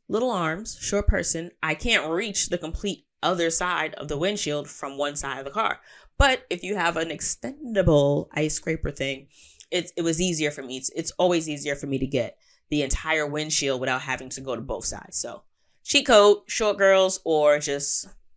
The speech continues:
people with arms that do not allow, and you don't even gotta be short for that. I'm pretty sure you could be, like, five ten, five eleven, and still m-, maybe not be able to reach all the way across side, depending on what kind of car you have. Get you an extendable, um,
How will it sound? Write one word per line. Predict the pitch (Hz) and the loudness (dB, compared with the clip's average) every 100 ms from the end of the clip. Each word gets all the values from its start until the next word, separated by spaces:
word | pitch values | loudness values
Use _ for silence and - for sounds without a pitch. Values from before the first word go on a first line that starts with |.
| - - - - | -20 -20 -20 -8
people | 175 170 170 | -6 -2 2
with | 165 165 | 2 0
arms | - 151 160 165 | -2 0 0 -2
that | 139 127 123 | -2 -4 -4
do | 139 262 | -4 0
not | 254 233 | 2 2
allow, | 220 214 - | 2 2 0
and | - 247 | -4 -8
you | |
don't | 294 285 | -6 -4
even | 269 | -6
gotta | 262 247 | -6 -6
be | 208 | -6
short | 196 202 - | 0 0 2
for | 131 | -2
that. | 120 - _ - - _ | -4 -6 _ -20 -20 _
I'm | |
pretty | - 190 | 10 12
sure | 220 220 | 12 4
you | 165 185 | 2 0
could | 190 | 0
be, | 175 | -2
like, | 170 170 - | -2 -2 -4
five | 151 156 | -4 -4
ten, | 151 170 143 135 - - - | -2 -2 -2 -8 -16 -20 -16
five | 156 160 | -12 -8
eleven, | 143 143 139 127 - | 0 0 0 -6 -8
and | 131 | -6
still | - - 185 165 | -8 -4 -4 -4
m-, | 165 147 185 - | -6 -14 -16 -18
maybe | 240 277 294 294 254 | -12 -10 -8 -8 -8
not | 233 196 190 | -6 -6 -6
be | 170 | -6
able | 156 | -6
to | 156 | -8
reach | 156 160 | -8 -10
all | - 151 | -8 -6
the | 202 | -6
way | 226 | -6
across | 233 240 247 - - - - - _ - | -8 -10 -12 -14 -16 -20 -20 -20 _ -8
side, | - 277 277 | -4 -4 -4
depending | - - 220 220 | -2 -2 0 -2
on | |
what | 214 | -4
kind | 220 214 | -2 -2
of | 208 | -2
car | 208 | -2
you | 208 220 | 0 0
have. | 208 151 - _ _ _ - - _ | -2 -2 -6 _ _ _ -14 -14 _
Get | - 185 | -6 -2
you | 220 | -2
an | 190 | -4
extendable, | 180 - 185 175 165 165 160 | -6 -4 -4 -4 -4 -4 -4
um, | 156 143 135 135 | -6 -6 -8 -14